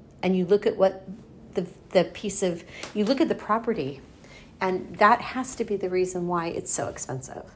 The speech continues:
right? Because the houses do not warrant the sticker price. And I think I've said this before, that the last of the hoarders definitely live in South Brooklyn, because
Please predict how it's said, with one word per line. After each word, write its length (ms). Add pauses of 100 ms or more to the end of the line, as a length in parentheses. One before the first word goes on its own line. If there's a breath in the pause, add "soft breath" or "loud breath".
(180)
right? 280
Because 420
the 100
houses 720 (720 soft breath)
do 160
not 300
warrant 440 (240)
the 60
sticker 320
price. 520 (1600 loud breath)
And 160
I 40
think 180
I've 100
said 200
this 140
before, 400
that 180
the 80
last 300
of 100
the 60
hoarders 420
definitely 600
live 360 (420 loud breath)
in 140
South 340
Brooklyn, 400
because 560